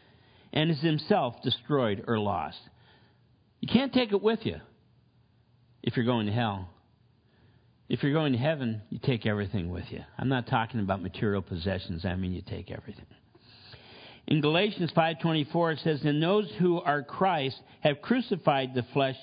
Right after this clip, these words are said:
and its passions and desires." This world makes no sense, but all the things of God makes a lot of sense. Okay, going back to Exodus fourteen, verses fifteen through eighteen. And the Lord said to Moses,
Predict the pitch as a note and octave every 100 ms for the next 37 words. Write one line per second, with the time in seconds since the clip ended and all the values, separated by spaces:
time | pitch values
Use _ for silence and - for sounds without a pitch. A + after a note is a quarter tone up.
0 | - C3 A#2+ - C#3 B2 A#2 A2+ G#2+ -
1 | A#2+ G#2 G2+ G#2 F#2 F2+ E2 E2+ - _
2 | - - - - - - - - - -
3 | - - _ D3 - C3+ C#3+ C3+ G#2+ A2+
4 | A2+ - A#2 G#2+ - A#2 F#2+ - F#2 -
5 | _ - G#2 G#2 G2 A2 F#2 F#2 E2+ F2+
6 | F#2 E2+ F2+ - E2 F2+ E2 - F#2+ E2+
7 | - - - - - - - - - E3
8 | C#3+ E3+ G3+ F#3+ F3 - E3 - D3 -
9 | D3+ C#3+ C#3+ B2+ A#2+ B2 - A2+ - A#2+
10 | - B2+ A2+ A#2 - - - A2+ G#2+ G#2+
11 | A#2+ A2 A2 - _ _ - - - A#2
12 | B2 C#3+ C#3+ D3+ C3+ B2+ B2 C#3+ C3+ D3+